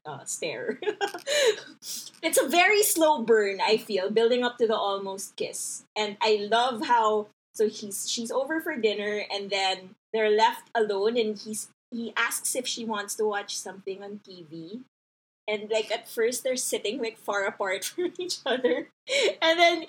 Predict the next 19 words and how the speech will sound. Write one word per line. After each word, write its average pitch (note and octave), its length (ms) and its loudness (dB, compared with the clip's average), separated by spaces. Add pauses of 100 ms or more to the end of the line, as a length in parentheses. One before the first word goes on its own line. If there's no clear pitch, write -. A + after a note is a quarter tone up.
(140)
it's E4+ 120 0
like, E4+ 160 2
"When F4 160 6
is G4+ 140 2
it G4+ 120 -2
gonna F#4 220 2
happen?" C#4 560 4
Finally, B3+ 440 0
she, C4 280 -4
she B3 160 -8
decides A#3 380 0
to C#4 80 -10
go A3+ 260 4
home. G#3+ 300 2
And A3+ 120 0
then G#3+ 220 0
at F#3+ 160 -2
the G#3 120 -2
door, F#3+ 360 2